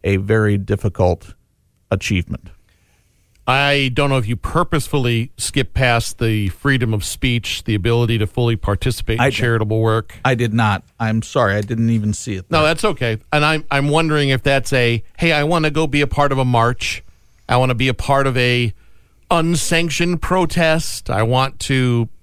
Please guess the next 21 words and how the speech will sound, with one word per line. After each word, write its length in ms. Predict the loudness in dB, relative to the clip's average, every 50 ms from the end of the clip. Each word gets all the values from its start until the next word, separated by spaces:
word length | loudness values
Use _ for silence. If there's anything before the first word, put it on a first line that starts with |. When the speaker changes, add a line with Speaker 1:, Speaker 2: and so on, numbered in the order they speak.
| -20 -20 -20 -14
Speaker 2:
speak 380 | -12 -10 -6 -2 -2 -2 0 0
my 140 | 0 0 2
mind." 680 | 2 2 2 2 2 2 2 2 2 2 2 0 -2 -4 -8 -18 -20 -20 -20 -20 _ _ _ _ _ _ _ -20 -20 -20 -20 _ _ _ _ _ _ _ _ _ _ _ _ _ _
You 200 | -8 -4 -4 -2
know. 320 | -2 -2 -4 -4 -6 -8 -10 _ _ _ _ _ _ _ -2
Speaker 1:
It, 160 | -2 -2 -2 -2 0
well, 400 | 2 4 4 4 2 0 -4 _ _ _ _ -16
that's 360 | -4 -2 -2 -2 -2 -2 -2
a 60 | 0
balancing 600 | 2 2 2 4 2 2 0 0 0 0 2 2
act, 320 | 2 2 2 0 -2 -4 -4 -2
I 140 | 0 0
think, 380 | 0 0 0 -2 -2 -2 -4 -2
because 960 | -2 -2 -2 -2 -2 2 4 4 4 4 2 0 0 0 -2 -4 -8 -10 -12 _ _ _ _ _ _ -20 _ _ _ _ _ _ 0
if, 240 | 0 0 0 -2 -14 -20 _ _ _ _ _ _ _ -2
if 140 | 0 0 2
you're 140 | 2 2
looking 320 | 4 4 2 2 2 -2 -2
to 80 | 0
be 140 | 0 0 0
paid, 640 | 0 2 2 4 4 4 4 4 0 -2 -2 -4 -6